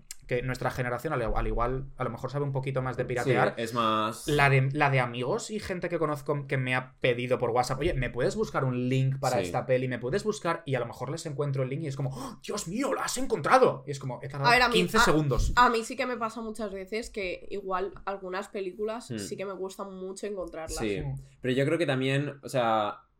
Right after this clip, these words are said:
Speaker 2: en sí, los que sí que indagamos más en cine más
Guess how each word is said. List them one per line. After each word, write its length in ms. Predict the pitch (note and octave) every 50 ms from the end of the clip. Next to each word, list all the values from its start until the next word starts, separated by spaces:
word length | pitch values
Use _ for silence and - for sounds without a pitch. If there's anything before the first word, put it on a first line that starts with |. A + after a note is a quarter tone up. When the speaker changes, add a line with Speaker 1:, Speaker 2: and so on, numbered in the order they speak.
| _ _ _ -
Speaker 2:
en 160 | B2 A#2+ A2+
sí, 460 | - - C3 C3+ C3+ C#3+ - - - - - - - - - - - - - - - - _ _ _ _ _ - - _ _ - - - -
los 280 | C3 C3 B2+ B2 - -
que 420 | C3+ B2 A#2 A#2 A2+ A2+ A2 A2
sí 160 | A2 - B2+ A2+
que 680 | D3 D3+ D#3 D#3 D3+ D3 C#3+ C#3+ C#3+ C#3 C#3 C#3 - _ _ _ _ _ _
indagamos 460 | - B2 A#2 A#2 A2 A#2+ A#2+ A#2+ A2+
más 200 | C3 C3 A#2+ -
en 360 | A2 F#2+ F#2 F2+ F2+ F2 F2 - - - - - - -
cine 160 | - G#2+ A2
más 540 | A#2 A2+ A2+ A2 A2 - - - - -